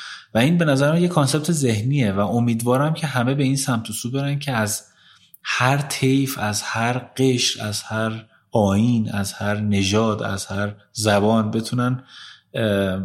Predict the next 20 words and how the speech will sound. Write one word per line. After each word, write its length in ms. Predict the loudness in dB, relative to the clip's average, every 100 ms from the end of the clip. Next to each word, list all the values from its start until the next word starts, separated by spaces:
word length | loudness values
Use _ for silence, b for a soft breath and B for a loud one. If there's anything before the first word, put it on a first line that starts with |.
| -4
افراد 580 | -4 -4 0 2 2 2
رو 380 | 2 0 -2 0
درون 500 | 2 4 4 2 2
محیط‌های 560 | 0 0 0 -2 -4
کاریشون 440 | -4 -4 -4 -4 -4
بکنن. 340 | -4 -4 -4
چرا؟ 300 | -2 -2 0
به 100 | 0
خاطر 160 | 0 -2
اینکه 180 | -4 -4
دایورسیتی، 960 | -2 -2 -2 -2 -4 -6 -6 -4 -4
اصلاً 260 | -4 -4 -4
یه 220 | -4 -4
جمله 300 | -2 0 0
خیلی 200 | -2 -2
معروفه، 440 | -2 -2 -4 -4 -4
دایورسیتی 840 | -2 -2 -4 -6 -8 -4 -4 -6 B B -6
create 240 | 0 0 0
opportunities، 760 | -2 -2 -2 -2 -4 -8 -6
یعنی، 240 | -2 -2